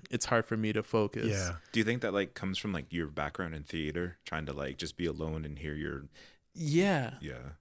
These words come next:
Speaker 1: Because, I mean, there's so many voices in my head as it is.
Speaker 3: <laughs>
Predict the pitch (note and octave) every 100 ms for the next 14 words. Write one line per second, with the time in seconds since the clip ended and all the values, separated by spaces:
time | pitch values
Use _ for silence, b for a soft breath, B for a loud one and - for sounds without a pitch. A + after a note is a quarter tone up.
0 | - D3 C#3+ D3+ C3+ C3+ C#3 C#3+ C3+ C#3+
1 | - E3+ D#3 C3 A2+ A2+ C3+ C3 A#2 A#2
2 | G#2+ G#2 B2 B2 A2+ A2 G#2+ D3 A#2+ G#2+
3 | A2 - -